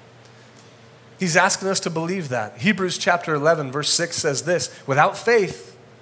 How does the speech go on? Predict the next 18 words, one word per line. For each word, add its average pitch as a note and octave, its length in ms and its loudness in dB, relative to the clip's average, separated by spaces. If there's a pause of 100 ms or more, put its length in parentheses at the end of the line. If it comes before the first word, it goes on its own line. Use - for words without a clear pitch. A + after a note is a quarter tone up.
(760)
it's D3+ 160 -2
impossible E3 640 -2
to D3+ 80 -6
please E3+ 320 -6
him. G#2+ 440 -8 (760)
For F3 160 0
whoever F#3+ 460 4
would A3 140 0
draw G#3 260 4
near G3+ 360 0
to A3 140 -2
God F#3 320 4
must F3 240 -2
believe D#3+ 840 -2 (360)
that D#3 160 4
he D#3+ 100 0
first G3+ 400 0
exists - 880 -2